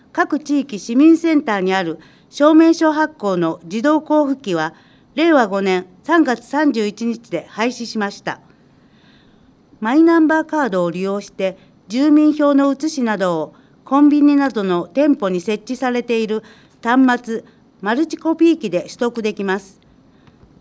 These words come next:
どんな証明書が取れるの？住民票の写し、住民票記載事項証明書、印鑑登録証明書、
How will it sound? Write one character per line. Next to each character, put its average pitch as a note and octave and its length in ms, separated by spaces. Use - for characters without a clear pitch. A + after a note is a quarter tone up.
ど B3 120
ん F4 100
な F4 120
証 E4 240
明 D#4 140
書 D4+ 140
が C#4 120
取 A3 200
れ A3+ 60
る F#3+ 120
の？ F3 240
住 C#4 220
民 E4+ 220
票 D#4 220
の C#4+ 160
写 C4+ 220
し、 A3+ 300
住 D4 260
民 D#4+ 240
票 C#4 280
記 - 180
載 D#4+ 280
事 D4+ 160
項 D4+ 240
証 D4 260
明 C4+ 180
書、 A#3+ 320
印 D#4+ 180
鑑 E4+ 260
登 D#4+ 200
録 D4+ 200
証 D4 220
明 C4+ 180
書、 A3+ 320